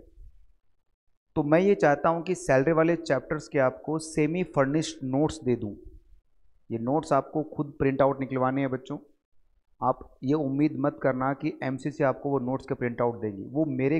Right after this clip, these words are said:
हाथ से बनाए हुए notes हैं बच्चों, जो मैंने complete कर रखे हैं। पूरा salary जो दो सौ page का हमारे income tax act में लिखा गया है, उसको मैंने concise करके चालीस पचास page में cover किया है,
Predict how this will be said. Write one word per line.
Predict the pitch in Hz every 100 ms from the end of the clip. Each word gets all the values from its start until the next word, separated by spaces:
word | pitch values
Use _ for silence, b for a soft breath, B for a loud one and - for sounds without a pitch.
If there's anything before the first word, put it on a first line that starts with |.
| 127
हाथ | 117 135 143
से | 160
बनाए | 139 139 139
हुए | 135
notes | 127 135 -
हैं | 117
बच्चों, | 113 131 - _ _ _ _ _ _ _ _
जो | 127
मैंने | 123 135
complete | 139 131 131 143 151
कर | 147 135
रखे | 123 -
हैं। | 127 127 - - _ _ - _
पूरा | 156 175 185
salary | 170 143 147 165 - -
जो | 127 151 156 -
दो | 123 147
सौ | 147 180
page | 170 160 160
का | 147
हमारे | 139 139
income | 135 135 147
tax | 143 143 - 139
act | -
में | 143 123
लिखा | 120 135
गया | 123 120
है, | 135
उसको | - 143 - 156
मैंने | 147 151
concise | 151 135 127 123 135 151 151
करके | 131 - 143
चालीस | - 123 143 -
पचास | 127 131 127 -
page | 123
में | 123
cover | 120 113
किया | 110 113 101
है, | 98